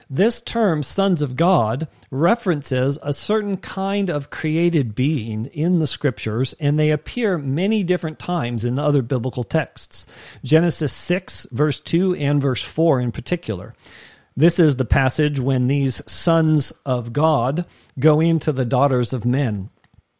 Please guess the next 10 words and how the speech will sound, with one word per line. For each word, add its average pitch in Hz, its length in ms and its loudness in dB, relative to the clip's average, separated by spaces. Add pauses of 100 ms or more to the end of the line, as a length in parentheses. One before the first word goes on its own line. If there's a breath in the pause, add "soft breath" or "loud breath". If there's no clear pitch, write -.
(640)
um, 123 560 2 (100)
and, 131 420 0
and 123 520 0
they 131 140 2
make 127 460 0
men 139 220 4
of 123 120 0
renown, 127 500 0 (520)
the 117 100 -4
Nephilim. 123 720 -2